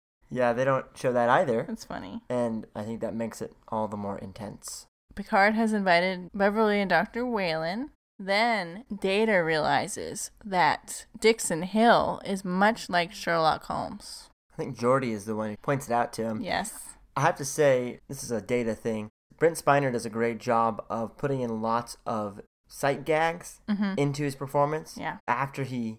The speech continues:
Speaker 1: thinks about it, he has this sort of eyebrow arch he does, and he kind of nods his head, kind of confirming to himself, "Maybe they are similar, the two
Speaker 2: Mm-hmm.
Speaker 1: characters, his beloved Sherlock Holmes and Dixon Hill." And he immediately rushes to go investigate.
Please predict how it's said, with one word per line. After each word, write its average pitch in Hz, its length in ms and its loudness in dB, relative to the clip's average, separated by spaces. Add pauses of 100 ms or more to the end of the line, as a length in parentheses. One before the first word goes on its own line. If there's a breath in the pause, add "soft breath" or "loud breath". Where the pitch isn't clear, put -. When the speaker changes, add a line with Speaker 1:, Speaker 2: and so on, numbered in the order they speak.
(140)
Speaker 1:
thinks 170 300 -6
about 110 260 0
it, 104 120 -6
he 120 120 -8
has 120 180 -2
this 113 120 -12
sort 123 140 -6
of 104 120 -6
eyebrow 113 440 -2
arch 113 280 -4
he 120 100 -8
does, 110 440 -4
and 110 120 -8
he 110 60 -10
kind 117 160 -4
of 104 80 -8
nods 110 340 -4
his 104 140 -12
head, 110 360 -4 (180)
kind 131 120 -2
of 117 120 -2
confirming 120 340 0
to 113 60 -6
himself, 117 260 -2 (340)
"Maybe 202 240 -2
they 233 140 -2
are 269 220 0
similar, 107 560 -4 (160)
the 220 100 2
two 214 120 0
Speaker 2:
Mm-hmm. 220 100 2
Speaker 1:
characters, 113 460 -2
his 117 180 -6
beloved 113 360 -2
Sherlock 110 280 -6
Holmes 107 340 -6
and 104 160 -6
Dixon 110 300 -10
Hill." 104 260 -8 (100)
And 120 100 -8
he 120 80 0
immediately 160 480 0
rushes 131 600 2
to 113 100 -10
go 110 240 -2
investigate. 104 600 -10